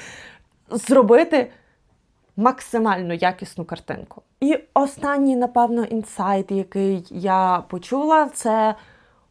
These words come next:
виявляється, BookTok спільнота така досить агресивна. Та. Все, ну,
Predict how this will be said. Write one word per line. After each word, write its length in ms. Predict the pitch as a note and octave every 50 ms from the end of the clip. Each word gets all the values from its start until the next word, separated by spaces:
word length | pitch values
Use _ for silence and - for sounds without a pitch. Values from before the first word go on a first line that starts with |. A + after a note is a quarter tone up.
| _ _ _ _ -
виявляється, 640 | G3 G#3 G3+ G3 F#3 G3 G3+ B3 C#4+ C#4 C#4 C4+ B3
BookTok 540 | G3+ F#3+ G3+ G3 - - G3+ G3+ G#3 G#3 - -
спільнота 1000 | - - - G3+ F3+ F#3 F3+ F3+ G3 A#3+ B3+ - B3 A#3+ A#3 A#3+ A3+ A3 - - - _ _ _ _ _ _ _ _ _ _ _ _ _ _ _ _ - - -
така 420 | - G#3 - - G#3+ G3 E3+ D3
досить 440 | D#3 D#3 - G#3 G#3 - A3 - - -
агресивна. 800 | F#3 D#3 E3+ F3+ - - - - E3 D#3 - D#3+ D3+ C#3 - - _ _ _ _ _ _ _ _ _ _ _ _ _ _ _ _ _ _ _ _ _ _ _ _ _ _ _ _ _ _ _
Та. 260 | - C#4 C#4 C#4+ C#4+ C#4+ - _ _ _ _ - - - - - _ _ _ _ _ _ _ _ _ _ _ _ _ _ _ _ _ _ _ _ _ _ _ _
Все, 340 | - - - B3+ A#3+ A3+ A3+ - _
ну, 240 | B3 A3+ A3+ G3+